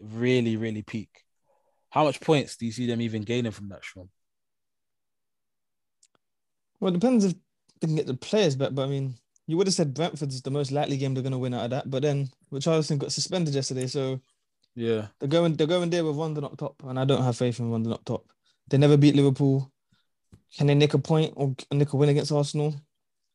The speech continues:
Speaker 2: Eh.
Speaker 1: Palace away.
Speaker 2: Obviously, anything can happen in football, but if you just ask me to go off these fixtures I'm looking at, I would be,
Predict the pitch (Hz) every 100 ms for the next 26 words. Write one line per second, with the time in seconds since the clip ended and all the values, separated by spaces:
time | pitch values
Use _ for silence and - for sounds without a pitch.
0 | _ _ _ _ _ _ _ _ - -
1 | 143 160 143 131 _ _ _ - - 131
2 | 120 131 120 123 120 - - - _ _
3 | _ _ _ _ _ _ _ _ _ _
4 | _ _ _ _ - - 254 233 269 254
5 | 220 208 185 165 175 143 127 135 175 202
6 | 190 175 170 147 160 143 147 147 151 135
7 | 135 139 131 123 _ - - _ _ _
8 | _ _ _ - 160 165 143 147 135